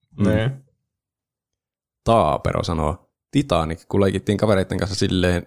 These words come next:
Speaker 1: että ollaan meidän pihalla ja sitten piti äkkiä mennä meidän terassille ennen kuin laiva lähti.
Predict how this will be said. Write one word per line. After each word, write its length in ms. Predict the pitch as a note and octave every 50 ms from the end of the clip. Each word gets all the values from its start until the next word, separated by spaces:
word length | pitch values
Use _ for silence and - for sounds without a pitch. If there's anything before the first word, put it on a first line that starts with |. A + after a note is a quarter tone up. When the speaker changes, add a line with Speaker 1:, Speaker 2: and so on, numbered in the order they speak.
| - -
Speaker 1:
että 460 | G2+ - - F#2+ F2+ F2+ F2+ F2+ - - - -
ollaan 460 | G2+ G2 G2 F#2+ F#2+ F#2+ G2 G2 G2
meidän 360 | F#2+ G2 G#2+ G#2+ G#2+ G#2 G2+
pihalla 360 | G2 - B2+ B2+ G#2 F#2 F2 E2+
ja 100 | D#2+ E2+
sitten 180 | - - F#2
piti 180 | - - F#2+ F2+
äkkiä 240 | F#2 - - F2+ F2
mennä 140 | F2 F2
meidän 240 | F2+ F2 F2+ F2 F2+
terassille 460 | - G#2+ G#2 F#2+ E2 - - D#2 D#2+ -
ennen 200 | E2 E2+ E2+ F2+
kuin 140 | - F2+ F#2
laiva 280 | F#2+ F#2 E2+ D#2+ C2+
lähti. 320 | D#2 E2+ F2 G2+ - -